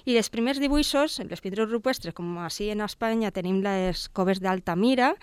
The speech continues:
a Cantàbria, ja del Paleolític Superior, pues ja apareixen uns dibuixos que donen a entendre, eh, pues que n'hi ha un significat d'imatge que eren com, eh, un caràcter més religiós que propiciava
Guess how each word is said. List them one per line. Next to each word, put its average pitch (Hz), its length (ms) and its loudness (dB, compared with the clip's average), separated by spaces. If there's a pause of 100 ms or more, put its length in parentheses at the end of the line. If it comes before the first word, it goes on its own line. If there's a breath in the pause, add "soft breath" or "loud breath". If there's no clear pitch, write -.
(200 loud breath)
a 202 100 -8
Cantàbria, 226 640 0 (340 loud breath)
ja 190 80 0
del 190 140 0
Paleolític 190 640 -6
Superior, 233 720 -6 (260 loud breath)
pues 226 140 0
ja 240 80 6
apareixen 285 420 2
uns 277 320 0
dibuixos 277 640 0
que 190 400 -6
donen 214 420 -2
a 254 60 0
entendre, 277 880 0 (420)
eh, 185 480 0
pues - 240 -6 (120)
que 180 160 -8
n'hi 185 260 2
ha 240 300 4
un 226 180 0
significat 240 800 -2
d'imatge 240 880 0 (400 loud breath)
que 220 180 0
eren 233 180 0
com, 247 440 0 (100)
eh, 196 600 0
un 214 100 2
caràcter 240 340 4
més 202 140 4 (180)
religiós 233 680 -2
que 233 100 -2
propiciava 196 920 0